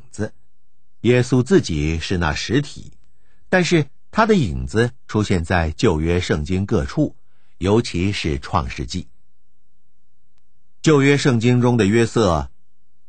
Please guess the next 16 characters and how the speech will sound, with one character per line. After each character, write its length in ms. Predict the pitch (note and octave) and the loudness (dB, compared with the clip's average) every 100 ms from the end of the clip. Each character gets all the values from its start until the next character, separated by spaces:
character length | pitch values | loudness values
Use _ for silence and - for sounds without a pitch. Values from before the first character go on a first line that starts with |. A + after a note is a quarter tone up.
| - - | -16 -2
预 240 | B2 C3+ G#2+ | 2 4 4
表 240 | E2+ B1+ | 0 0
的 100 | D2+ | -4
是 320 | - F2+ E2 | 0 0 0
新 280 | - C#3 C3+ | 2 2 4
约 180 | C3 B2+ | 4 4
圣 240 | B2 E2+ | 2 0
经 200 | E2+ F#2+ | 0 0
中 140 | G2 F#2 | 0 0
的 100 | C2 | -2
耶 260 | B1+ E2 | -2 -2
稣， 280 | F2 A#2 A#2+ - - - - - - - - | 0 0 0 -4 -16 -16 -16 -16 -16 -16 2
这 100 | B2 | 2
是 160 | - | 2
上 300 | G2 C3+ F#2+ | 2 4 2
帝 300 | F#2 C#3+ D2+ | 2 0 0